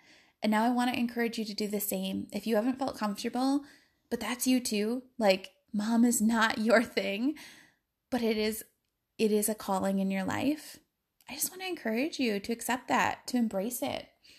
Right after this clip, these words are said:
and to be okay with knowing that motherhood doesn't need to be the center,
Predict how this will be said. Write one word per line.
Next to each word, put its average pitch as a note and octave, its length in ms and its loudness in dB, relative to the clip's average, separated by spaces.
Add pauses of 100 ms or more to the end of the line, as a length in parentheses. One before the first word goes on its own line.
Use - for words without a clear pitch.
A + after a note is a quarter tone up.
(760)
and A#3 120 4
to A#3+ 60 -6
be A#3 180 2
okay G#3+ 640 0 (140)
with G#3 220 0
knowing G#3 560 2 (320)
that A#3+ 340 6
motherhood A3+ 500 0
doesn't G#3 340 -2
need G#3 220 -6
to G3+ 60 -10
be G3+ 280 -6
the G3 120 -6
center, F#3+ 540 -6